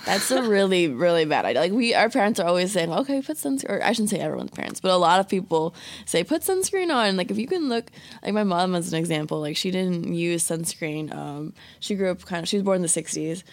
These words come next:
Speaker 1: and so her time period was just kind of like, "Eh, whatever." Like, they don't do any of that. So now she has to do, um, skin treatment to make sure she doesn't get skin cancer, like, every single month.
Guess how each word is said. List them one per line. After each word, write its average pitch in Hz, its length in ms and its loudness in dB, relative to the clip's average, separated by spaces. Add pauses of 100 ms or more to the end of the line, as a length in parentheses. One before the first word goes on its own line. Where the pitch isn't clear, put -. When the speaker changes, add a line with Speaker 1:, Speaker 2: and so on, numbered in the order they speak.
(180)
Speaker 1:
and 170 160 -2
so 156 560 -2
her 170 340 0
time 170 440 -4
period 160 480 -4
was 165 180 -6
just - 140 -10
kind 160 180 -4
of 160 80 -6
like, 151 320 -4
"Eh, 330 200 -2
whatever." 214 520 2
Like, 180 240 -2
they 185 100 -2
don't 185 220 0
do 160 320 -2 (100)
any 147 220 -2
of 151 140 -4
that. 143 260 -2 (220)
So - 120 -6
now 180 200 2
she 196 220 -2
has 170 200 -2
to 170 80 -4
do, 160 400 -2
um, - 280 -4
skin 220 300 0
treatment 156 360 -2
to 165 80 -4
make 160 120 -2
sure 170 120 -4
she - 0 -
doesn't 165 160 -4
get 151 80 -4
skin 185 260 -2
cancer, 147 320 -4
like, 143 220 -4
every 160 240 -2
single 151 280 -4
month. 156 400 -2